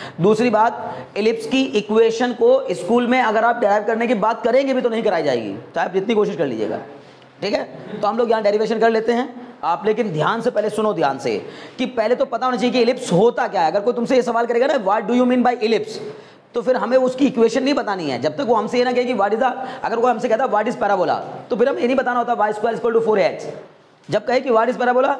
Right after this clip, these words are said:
तो बोलेंगे "The collection of all those points which are equidistant from a fixed point and a fixed line।" ठीक है ना? एक ऐसा shape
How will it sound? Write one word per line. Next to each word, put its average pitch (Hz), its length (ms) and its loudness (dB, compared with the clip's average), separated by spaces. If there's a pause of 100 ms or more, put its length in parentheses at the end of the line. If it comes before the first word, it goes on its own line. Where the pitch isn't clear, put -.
तो 196 60 0
बोलेंगे 233 300 2
"The 202 120 -2
collection 202 380 0
of 233 160 -2
all 208 180 0
those 220 200 0
points 233 260 -2
which 190 120 2
are 196 100 2
equidistant 214 500 0
from 185 180 -2
a 147 60 -6
fixed 180 180 -6
point 226 220 -2
and 220 100 0
a 302 80 4 (540)
fixed 190 240 0
line।" 113 320 -4
ठीक 170 120 -2
है 247 60 0
ना? 226 140 0
एक 196 200 0
ऐसा 202 360 0
shape - 540 0